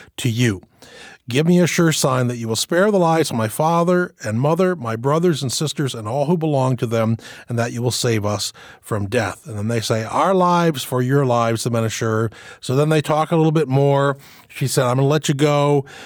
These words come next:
But eventually we get that famous line where they say, you know, "After we leave,"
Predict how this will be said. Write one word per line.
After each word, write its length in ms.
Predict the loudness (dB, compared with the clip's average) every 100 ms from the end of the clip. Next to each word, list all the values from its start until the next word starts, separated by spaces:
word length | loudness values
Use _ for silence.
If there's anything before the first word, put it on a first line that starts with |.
| -8
But 160 | -2 0
eventually 640 | 2 2 2 2 4 2
we 160 | 2 0
get 200 | -2 0
that 240 | -2 -2
famous 420 | -2 2 2 0
line 320 | -2 0 0 0
where 180 | 0
they 200 | 0 0
say, 240 | 0 2 2
you 100 | 2
know, 240 | 2 0 -4 -12 -8
"After 320 | -4 -2 2
we 160 | 4 6
leave," 480 | 6 4 4 0